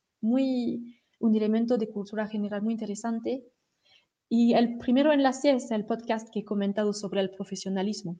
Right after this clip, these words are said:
Como no había escuchado mucho ese, esa perspectiva sobre el pers-, el profesionalismo, me, me parece relevante ponerlo aquí por si quieren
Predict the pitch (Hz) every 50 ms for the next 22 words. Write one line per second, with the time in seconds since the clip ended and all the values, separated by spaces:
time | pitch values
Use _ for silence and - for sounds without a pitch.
0 | _ _ - - 220 233 226 247 294 311 294 247 277 254 262 - 233 226 - 233
1 | 226 214 214 226 240 233 233 233 226 220 214 214 - 190 185 185 196 190 - _
2 | _ _ _ _ - 220 214 220 220 202 - 208 196 - - 202 196 - - 262
3 | 240 247 247 - 240 214 220 220 220 214 220 220 208 - _ _ _ - - 214
4 | 208 208 214 208 208 - 214 214 226 208 208 202 202 220 233 233 - 240 262 262
5 | 254 - _ _ _ _ _ _ _ _ _ _ _ - 220 220 214 202 196 202
6 | 190 185 - - - - - - - - - - 233 226 - _ _ _ _ _
7 | - 226 233 226 233 233 220 220 226 220 - - 220 214 208 208 208 208 214 208
8 | 214 214 233 247 233 233 240 - 196 202 202 196 196 190 196 190 190 - 240 233
9 | 233 240 - - - 202 202 - - - 185 185 180 180 - - 208 185 190 180
10 | 175 180 180 175 - - 214